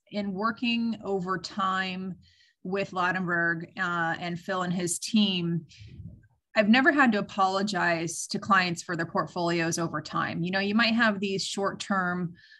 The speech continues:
um, pullbacks in the market, but I can tell you, I did, I've done a lot of client reviews, and even year to date, if client portfolios are down, they're not down as much as the market.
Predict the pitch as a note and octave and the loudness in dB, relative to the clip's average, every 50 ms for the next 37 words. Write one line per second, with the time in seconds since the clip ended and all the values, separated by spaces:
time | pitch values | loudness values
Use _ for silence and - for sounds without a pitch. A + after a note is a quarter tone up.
0 | _ - F3+ F3+ F3 E3+ E3+ E3 E3 E3+ - - A3 G#3+ G#3 G3+ F#3+ F#3+ - - | _ -4 -2 0 2 2 2 2 0 0 0 0 2 4 6 6 6 6 2 -2
1 | - G#3 F#3+ F3+ F3 E3+ E3+ F3 F3+ F3 - F#3 E3 D#3+ - - F#3 F#3 F#3+ F#3+ | -4 -4 -2 -2 0 4 4 4 4 2 0 0 0 0 0 0 2 2 2 2
2 | - G3+ F#3+ E3+ - A3 G#3+ G#3 G#3+ G#3+ G3+ F#3+ F#3 F3 D#3+ F3 F3 E3+ F#3+ F#3 | 0 -4 -4 -2 2 4 4 6 6 4 4 2 2 2 2 0 0 0 -2 0
3 | F3 F3 F3 F3 - - F3+ F3+ E3+ G3 F#3 F3+ F3+ F3+ F#3 F#3 G3 A3 G#3+ G#3+ | 0 0 0 -2 0 0 0 0 2 0 2 2 4 6 6 6 6 6 2 0
4 | - G#3 G3+ G3 F3 F#3 F#3+ F3+ D#3+ F#3 F#3 F3+ F3+ F3+ F3+ F3+ F3 F3 F3+ F3 | 0 0 0 0 0 -4 -4 -4 -2 0 0 2 2 2 2 0 -2 -2 -4 -6
5 | E3 - G3 G#3+ G#3 A3+ A3 G#3+ G#3 G3+ G3 F#3+ F#3 F3+ D#3+ - F#3 F3+ F#3 F#3 | -4 -2 -2 2 4 6 6 6 6 6 4 2 2 0 -2 0 0 0 0 0
6 | F3+ - F3 - - _ _ - - G3 F#3+ F3 E3 - - - - - F#3+ F#3+ | -2 -4 -6 -8 -8 _ _ 0 0 2 2 2 -2 -4 -4 -4 -4 -4 -4 -2
7 | F#3 F#3 F#3 E3 F3+ F3 E3 F3 F3+ F3 E3+ F3 F3 E3+ F3 E3 E3 - - F#3+ | -2 -2 -2 -2 -2 -2 -2 0 0 2 2 2 2 2 0 -2 -2 -2 -4 -2
8 | F#3+ F#3 G3+ G#3+ G3+ G3+ F3 G#3 G3+ G3 F#3+ F#3+ F#3 F3 E3 D#3+ F3 F3 F3 F3+ | 2 4 4 4 4 2 0 0 2 2 2 0 0 -2 -2 -2 -2 0 0 0
9 | F#3 F#3+ - G#3+ G3+ G#3 - G#3+ G#3 G3 F#3 F3+ F3 - G3+ G3+ G#3+ | -2 -2 -4 -4 -4 -2 0 2 2 4 4 2 0 0 -2 -2 -2